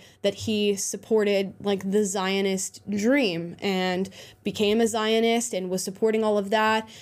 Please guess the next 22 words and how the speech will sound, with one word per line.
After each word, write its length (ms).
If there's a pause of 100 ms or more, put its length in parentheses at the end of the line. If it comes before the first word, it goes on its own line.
and 140
then 120
actually 520
spent 480
time 540 (380)
in 320
Gaza 640
and 140
saw 360
the 100
conditions 480
that 100
Palestinians 640
were, 240
were 240
living 340
in, 340 (240)
and 400 (200)
is 180
now, 440 (540)
I 100
believe, 280